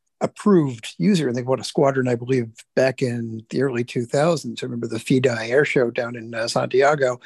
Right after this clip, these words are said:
and, uh, it was on everyone's minds. I also saw one of their wonderful static display Hawker Hunters on a personal note and thought, "Okay, that is very cool." But anyway, um, since then, really nobody in,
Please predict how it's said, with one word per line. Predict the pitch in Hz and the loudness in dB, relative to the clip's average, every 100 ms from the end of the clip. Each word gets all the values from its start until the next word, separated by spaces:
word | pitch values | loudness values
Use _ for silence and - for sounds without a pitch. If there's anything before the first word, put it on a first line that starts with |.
| - - _ - | -18 -20 _ -4
and, | 131 127 120 | -2 0 0
uh, | 123 | 0
it | 127 | 0
was | 127 123 | 0 0
on | 131 123 | 0 0
everyone's | 139 143 127 117 - | 0 0 -2 -6 2
minds. | 160 151 139 120 | 4 4 0 -6
I | 127 | -10
also | 131 131 127 | -10 -10 -6
saw | 160 139 131 - | -2 -2 -6 -10
one | 131 131 | -6 -4
of | 135 | -2
their | 127 117 - | -2 -4 -4
wonderful | 147 139 - 123 | -4 -4 -6 -8
static | - 139 131 | -4 -4 -6
display | - 123 - 135 | -10 -8 -4 -4
Hawker | 131 156 - 143 | -2 -4 0 -2
Hunters | - 196 117 110 | 0 0 0 -4
on | 113 | -10
a | 120 | -6
personal | 127 117 113 117 | -4 -4 -6 -6
note | 117 117 120 | -6 -6 -8
and | 127 117 | -8 -4
thought, | 131 123 - | -2 -2 0
"Okay, | 151 127 117 | 0 -2 -2
that | 127 | -4
is | 120 | -4
very | 127 135 127 135 | -2 2 4 4
cool." | 196 170 - - - - - - | 6 6 4 -6 -18 -18 -16 0
But | 170 185 | 2 4
anyway, | 247 175 170 170 | 4 2 0 -2
um, | 165 165 151 151 - | -4 -4 -6 -16 -16
since | - 226 247 | -4 -4 -4
then, | - 175 156 151 147 - - | -6 -6 -6 -10 -12 -16 -14
really | 135 170 247 185 | -8 -2 2 2
nobody | 147 139 180 196 220 262 262 | 0 -2 -2 0 -2 -2 -4
in, | 143 | -6